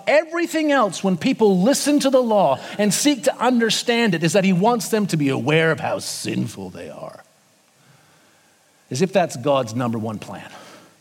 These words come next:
that that's his priority, that he's only happy when we're miserable. You know what? You don't find that in Scripture. You just don't.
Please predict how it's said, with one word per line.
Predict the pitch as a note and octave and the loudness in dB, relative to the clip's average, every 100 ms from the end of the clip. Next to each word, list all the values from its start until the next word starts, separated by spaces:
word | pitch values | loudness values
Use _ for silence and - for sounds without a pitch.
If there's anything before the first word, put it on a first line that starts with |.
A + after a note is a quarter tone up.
| _ _ _ - - | _ _ _ -20 -6
that | D3 | -2
that's | F#3 F3+ - | 0 -2 -2
his | E3 | -8
priority, | - C#3 B2 B2 F#2+ | -6 -4 -2 -2 -6
that | G2 G2+ | -8 0
he's | G#3 F#3+ | 2 2
only | G3+ F3 | 2 0
happy | C3 G#3 E3 C3+ | -2 -2 -2 -8
when | B2 A#2+ | -6 -6
we're | C3 | -6
miserable. | B2 A#2 G#2 F#2 - - _ _ _ _ _ _ _ _ _ _ _ _ _ | -6 -6 -10 -12 -18 -20 _ _ _ _ _ _ _ _ _ _ _ _ _
You | A#2 | -4
know | E3+ | 0
what? | A3+ G#3+ | 0 2
You | |
don't | G#3 A#3 | 0 -2
find | - E3 F#3+ C#3 | -4 -2 0 0
that | F2+ | -4
in | E2+ | -10
Scripture. | - - - - - - _ _ _ _ _ _ _ _ _ _ _ _ _ | -10 -10 -10 -14 -20 -20 _ _ _ _ _ _ _ _ _ _ _ _ _
You | G#2 | -12
just | E2 D3+ F#3+ - G#2 | -4 0 0 -2 -8
don't. | - A#2+ G2 - | -8 -8 -8 -16